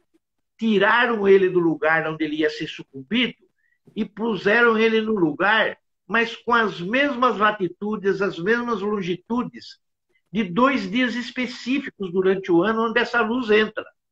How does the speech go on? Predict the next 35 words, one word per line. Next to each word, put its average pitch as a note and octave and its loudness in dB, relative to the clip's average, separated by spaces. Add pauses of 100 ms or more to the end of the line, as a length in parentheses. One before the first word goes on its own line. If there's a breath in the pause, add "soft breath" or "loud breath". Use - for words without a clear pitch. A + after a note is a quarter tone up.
(500)
que G3+ 4
é G#3+ 6
no G#3+ 2
dia E3 2
vinte A#3 -2
e G#3+ -4
dois E3+ 4
de F#3 -4
fevereiro A#3 4 (300)
e B3 -6
no C4+ -6
dia B3 2
vinte C4 -4
e C#4 -2
dois B3+ -2
de A#3+ -6
outubro. B3 -2 (800)
Um C#4 2
da A#3+ 4
coroação A#3 4 (340)
e C4+ -4
outro A#3+ 2
do B3+ -6
nascimento. A#3+ -2 (920)
E D#4 0
o C4+ 2
outro C#4+ 2
templo F3+ 4
que F3 -8
tem D3 -2
ao D#3 0
lado G3 0 (400)
é G#3+ 2
o B3+ -2
templo A#3+ 2